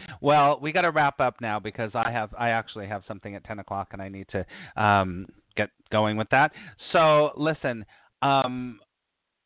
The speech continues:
so many things about law of attraction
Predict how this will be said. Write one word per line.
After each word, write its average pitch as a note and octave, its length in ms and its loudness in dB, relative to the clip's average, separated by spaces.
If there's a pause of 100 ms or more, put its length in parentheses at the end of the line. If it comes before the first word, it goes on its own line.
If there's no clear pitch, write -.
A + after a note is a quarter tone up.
(500)
so G3 160 2
many G3+ 220 0 (100)
things C3+ 360 0
about A#2 300 -2
law A2 220 2
of G#2 80 -6
attraction F#2+ 720 -12